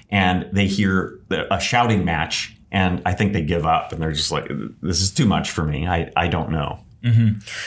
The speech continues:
Speaker 2: But do you think that the community should, uh, coddle those people and, like, be overly generous in trying to accept them? Or do you think it's a filtering mechanism where,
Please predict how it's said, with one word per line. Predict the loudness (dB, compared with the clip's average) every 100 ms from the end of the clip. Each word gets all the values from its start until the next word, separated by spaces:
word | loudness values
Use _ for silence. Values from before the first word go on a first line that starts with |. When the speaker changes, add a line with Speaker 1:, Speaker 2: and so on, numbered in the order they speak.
| -4
Speaker 2:
But | 2 4
do |
you | 4
think | 2
that | -2 -2 -2
the | -2
community | 0 0 0 0 0 2
should, | 2 0 2 2 2 2 2 -2 -2
uh, | 0 2 2 2 2 -2 -6
coddle | -4 -2 0 0 -2 -8 -4
those | 0 0
people | -2 -2 -2 -4 -6 -2
and, | 2 4 4 2 0 -2
like, | 0 2 0 -4 -4
be | 0 0 0
overly | -2 0 2 2 2 4 2 0
generous | 0 0 0 0 0 0
in | 0
trying | 2 2 2
to | 2
accept | 2 0 0 0
them? | 0 -2 -6 -14 -4
Or | -2
do | 2
you | 0
think | 0 -2 0
it's | 0 2 0
a | 2 2 2
filtering | 0 0 2 2 4
mechanism | 2 2 0 2 2 2 2
where, | 2 2 2 0